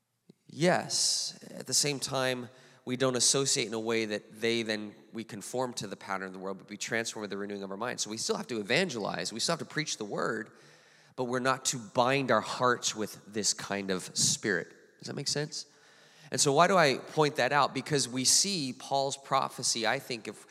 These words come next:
if, if you're paying attention, it's coming true right before our very eyes.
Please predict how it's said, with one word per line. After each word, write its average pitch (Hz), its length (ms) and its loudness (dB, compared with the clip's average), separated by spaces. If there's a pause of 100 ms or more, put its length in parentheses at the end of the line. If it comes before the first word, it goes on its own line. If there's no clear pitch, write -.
(140)
if, 104 220 -8
if 123 140 -6
you're 113 80 -4
paying 147 280 -2
attention, 139 540 -4 (640)
it's - 160 2
coming 131 240 2
true 113 320 0 (1400)
right 123 160 -2
before 117 300 0
our 104 60 4
very 98 260 4
eyes. - 460 -4